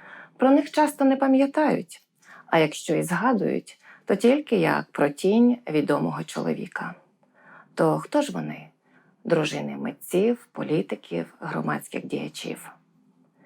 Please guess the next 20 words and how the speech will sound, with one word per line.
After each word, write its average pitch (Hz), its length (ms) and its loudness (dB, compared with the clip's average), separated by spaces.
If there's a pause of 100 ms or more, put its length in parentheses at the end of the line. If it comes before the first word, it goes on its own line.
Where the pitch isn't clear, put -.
(140)
Що - 220 2
ми 226 120 6
про - 140 -8
них - 220 -10
знаємо? - 540 -10 (1300)
Почну 330 300 2
свою 247 260 6
розповідь 240 560 2
про 190 380 6 (120)
дружину 196 560 4
українських 180 680 2
політв'язнів 240 840 4
шістдесятих, 220 720 0
сімдесятих. - 920 -4 (340)
Валентину 156 640 4
Попелюх, 233 640 2 (320)
Леоніду 156 500 2
Світличну, 233 800 0 (480)
Валерію 294 440 6
Андрієвську, 170 920 2